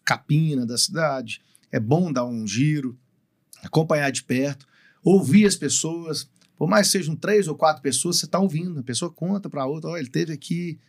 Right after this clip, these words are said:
acompanhou." Nós estamos vivendo um período de enchente lá agora, que é a maior dos últimos trinta anos, a maior desse século. E talvez sejam até os maiores estragos da história, porque a cidade cresceu demais de trinta anos pra cá, né? Talvez tenha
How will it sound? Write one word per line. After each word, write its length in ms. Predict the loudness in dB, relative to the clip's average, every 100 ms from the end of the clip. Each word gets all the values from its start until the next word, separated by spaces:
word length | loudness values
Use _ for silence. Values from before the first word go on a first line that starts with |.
| _
acompanhou." 720 | -6 -2 0 0 -4 -6 -12 -16 _ -20 _ -2
Nós 120 | 0
estamos 200 | 2 0
vivendo 220 | -2 -4
um 40 | -4
período 400 | -2 -2 -4 -6
de 140 | -4
enchente 480 | -2 -2 -2 -4 -2
lá 140 | -2
agora, 420 | -2 -6 -4 -6 -8 _ _ _
que 240 | -4 0 2
é 100 | 0
a 120 | -2
maior 580 | -2 -2 -2 -2 -2 -6 _ _ _ _
dos 140 | 0 0
últimos 320 | 0 -2 0
trinta 320 | 0 0 0
anos, 260 | -2 -4 -6
a 40 |
maior 300 | -6 -6 -4
desse 220 | -2 0
século. 520 | 2 2 -2 -6 -12 -14 _ _ _ _ _
E 480 | 0 2 2 -2 -6 -4
talvez 320 | -2 0 0
sejam 240 | 0 -2
até 160 | -4 -6
os 100 | -6
maiores 340 | -6 -4 -2
estragos 520 | -2 0 -2 -2 -4
da 100 | -4
história, 420 | -2 -2 -2 -2 -6
porque 360 | -8 -10 -8
a 100 | -2
cidade 380 | -2 0 -4 -2
cresceu 340 | -2 0 0
demais 400 | -2 -2 0 0
de 80 | -2
trinta 260 | -6 -4 -4
anos 140 | -6
pra 200 | -4 -6
cá, 180 | -6 -8
né? 100 | -10
Talvez 300 | -10 -8 -6 -4
tenha 220 | -6